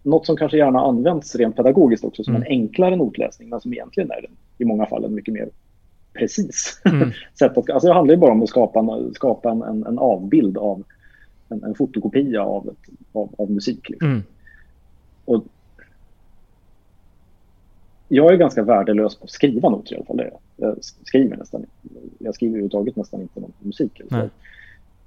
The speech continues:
Speaker 1: där kan jag känna mig lite begränsad. Och
Speaker 2: Mm.
Speaker 1: där känner jag att det skulle kunna vara skönt att kunna skriva och få ner saker på pränt, idéer och sånt. Att dela
Speaker 2: Gör
Speaker 1: med sig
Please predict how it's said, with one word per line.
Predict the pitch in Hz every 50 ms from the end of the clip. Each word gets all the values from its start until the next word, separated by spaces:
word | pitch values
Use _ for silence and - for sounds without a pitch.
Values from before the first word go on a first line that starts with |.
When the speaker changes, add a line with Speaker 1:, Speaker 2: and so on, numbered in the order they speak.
| _ _
Speaker 1:
där | 127 117 214 226 196
kan | -
jag | 151 123
känna | - 107 107
mig | 104
lite | 101 - -
begränsad. | - - 110 113 110 - 120 - - - _
Och | - 156
Speaker 2:
Mm. | - 156
Speaker 1:
där | 156 156 156 147 139
känner | - - 135 120
jag | 117 113
att | -
det | 135
skulle | - - 139 139 139
kunna | - 147 135
vara | 123 123
skönt | 113 - - - - 165 170 160 139 127 -
att | 104 - -
kunna | 131 107 101 -
skriva | - - - - - - 127 123 113 101 104 113 135 127 107 - - _
och | - 117 -
få | - - 117
ner | 117 123 120 113 104 104
saker | - 113 104 - - 101
på | - 104
pränt, | - - 117 101 95 - - _
idéer | - - 120 110 110 107 104 101
och | 101 -
sånt. | 104 95 - _ - _ _ _ _ _ _ _ _ _ - -
Att | - 110 104
dela | 120 104 104
Speaker 2:
Gör | 104 151
Speaker 1:
med | - 143
sig | 156 156 151 147 143 139 127 -